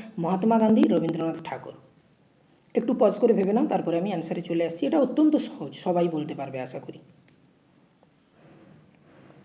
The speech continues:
এবারে অ্যান্সারে চলে আসি। অ্যান্সার সি, অর্থাৎ মহাত্মা গান্ধী।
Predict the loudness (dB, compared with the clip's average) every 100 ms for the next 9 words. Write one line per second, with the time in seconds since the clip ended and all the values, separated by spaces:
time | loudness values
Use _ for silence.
0 | -20 _ _ _ _ -4 2 4 4 0
1 | 0 2 6 6 4 2 0 -12 -20 -20
2 | -8 -2 0 2 2 0 -2 -14 8 10
3 | 10 4 -4 -6 -4 -4 -4 -8 -12 -6
4 | -4 -4 -2 -2 -2 -4 -8